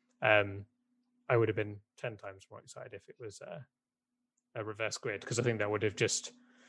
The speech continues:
been a really crazy element. But then I guess you get into the whole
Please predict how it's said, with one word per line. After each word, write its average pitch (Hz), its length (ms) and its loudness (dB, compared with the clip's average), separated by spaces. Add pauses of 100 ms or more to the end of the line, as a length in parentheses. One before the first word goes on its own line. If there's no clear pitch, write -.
(180)
been 123 120 10
a 113 60 6
really 110 460 2 (580)
crazy 120 340 8
element. 110 320 4
But 110 120 2
then 107 180 6
I 104 80 4
guess 104 240 -2
you 110 80 -8
get 110 180 -4
into 104 220 -10
the 110 80 -4
whole 101 420 -4